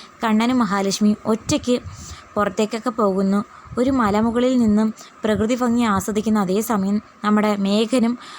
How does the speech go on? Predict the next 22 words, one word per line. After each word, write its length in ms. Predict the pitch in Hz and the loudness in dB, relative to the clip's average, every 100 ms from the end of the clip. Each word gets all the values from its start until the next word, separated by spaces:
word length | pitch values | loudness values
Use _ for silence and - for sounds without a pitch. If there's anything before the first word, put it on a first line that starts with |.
| - | -8
ഹോട്ടലിൽ 400 | - 262 269 277 | -2 0 2 2
നിന്ന് 160 | 262 254 | 2 0
പുറത്തേക്ക് 440 | 233 214 247 220 233 | -2 -2 -2 -4 -4
ചുറ്റിക്കറങ്ങാൻ 540 | 214 247 254 226 226 226 | -4 -4 -2 2 2 2
വേണ്ടിയിട്ട് 320 | 220 220 208 | 2 0 0
പോകുന്നു. 420 | 202 185 190 202 233 - - 190 | 0 2 2 0 -2 -10 -8 -2
മനസ്സിനൊരു 580 | 180 185 247 240 226 | -2 0 0 0 2
റെസ്റ്റിന് 420 | 220 202 - 254 269 | 0 0 -2 -2 0
വേണ്ടിയിട്ടല്ലേ 560 | 254 240 247 226 233 185 - - - | 0 -2 -2 0 0 -2 -8 -20 -8
മൂന്നാറിലേക്ക് 640 | 247 262 269 262 262 254 | -4 0 0 0 -2 -2
വന്നിരിക്കുന്നത്. 640 | 226 214 226 - 202 180 175 - - | 0 0 -2 -2 -2 -2 -4 -8 -10
പ്രകൃതി 360 | - 160 180 214 | -6 -4 -2 -2
ഭംഗി 280 | 226 214 226 | 0 0 2
ആസ്വദിക്കാൻ 520 | 214 233 214 233 226 | 0 -2 -4 -2 -2
മേഘനും 440 | 226 233 262 277 277 - | 0 0 0 -2 -4 -8
കൂടെ 260 | - 277 285 | -2 -2 0
പോകുന്നു. 460 | 220 196 196 208 226 - - - - - | -2 0 2 0 -2 -10 -20 -20 -20 -6
ശരിക്കും 400 | - 214 240 277 | -2 0 0 -2
പറഞ്ഞാൽ 300 | 269 254 254 | 0 -2 -4
കണ്ണനും 400 | 262 240 214 233 | -4 -2 0 0
മഹാലക്ഷ്മിയും 600 | 247 240 233 220 240 247 240 - - | 0 0 -2 -2 -2 -2 -4 -10 -6
ഈ 100 | 254 | -2